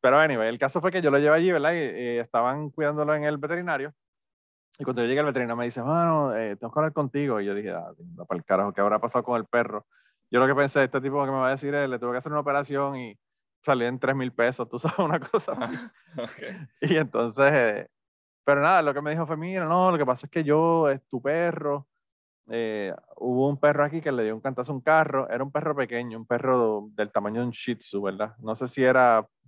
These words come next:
Speaker 1: puro, eh, o era una mezcla, ¿verdad? De, de, pero parecía un Shih Tzu. Y que le dio un, un cantazo a un carro y el,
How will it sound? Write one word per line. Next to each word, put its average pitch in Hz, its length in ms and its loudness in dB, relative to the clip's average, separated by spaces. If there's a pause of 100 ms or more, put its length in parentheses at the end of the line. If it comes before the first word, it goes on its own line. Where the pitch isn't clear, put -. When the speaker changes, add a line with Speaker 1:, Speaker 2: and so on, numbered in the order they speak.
(120)
Speaker 1:
puro, 123 800 2
eh, - 20 -20 (460)
o 107 120 2
era 113 120 4
una 123 140 2
mezcla, 120 440 0
¿verdad? 107 340 -2
De, 110 120 -2 (280)
de, 127 60 -12 (480)
pero 110 180 0
parecía 113 320 0
un 143 60 -6
Shih 110 180 -8
Tzu. - 280 -16 (1120)
Y 139 380 6
que 131 120 2
le 127 100 4
dio 123 100 4
un, 127 180 -2
un 156 120 -4
cantazo 156 260 0
a - 40 0
un 139 40 -8
carro 190 540 4
y 156 40 0
el, 131 140 -4